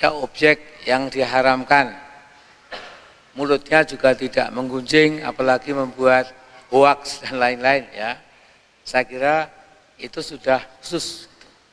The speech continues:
Nah, kalau yang pertama tadi itu merasa batal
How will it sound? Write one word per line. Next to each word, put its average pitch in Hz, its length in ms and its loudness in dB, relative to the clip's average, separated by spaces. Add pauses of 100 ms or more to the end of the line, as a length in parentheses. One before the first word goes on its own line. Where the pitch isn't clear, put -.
(1800)
Nah, 107 240 0 (1800)
kalau 131 480 6
yang 127 320 4
pertama 120 400 -2
tadi 120 500 -2 (600)
itu 143 180 -2
merasa 147 840 2 (160)
batal 147 500 4